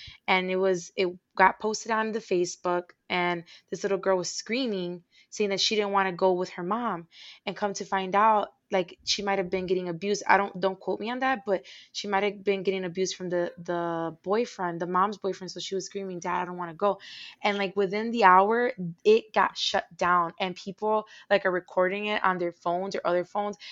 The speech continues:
and reposting it and reposting it and sharing it with me. And I, and it keeps getting taken down because Facebook feels like,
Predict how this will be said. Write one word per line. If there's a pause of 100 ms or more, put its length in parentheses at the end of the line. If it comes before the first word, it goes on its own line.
(120)
and
reposting
it
and
reposting
it
and
sharing
it
with
me. (400)
And
I, (140)
and
it
keeps
getting (140)
taken
down
because
Facebook
feels
like,